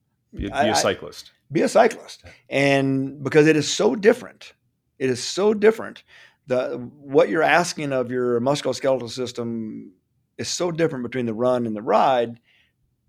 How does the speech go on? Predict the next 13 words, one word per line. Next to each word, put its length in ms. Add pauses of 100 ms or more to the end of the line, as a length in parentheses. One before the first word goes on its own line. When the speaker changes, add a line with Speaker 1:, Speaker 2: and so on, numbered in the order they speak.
(120)
Speaker 2:
I 100
don't 200
think 180
there's 140
Speaker 1:
They 60
don't 100
Speaker 2:
any 80
Speaker 1:
really 140
Speaker 2:
saving. 120
Speaker 1:
directly 380
relate. 400
Speaker 2:
I, 220
I, 400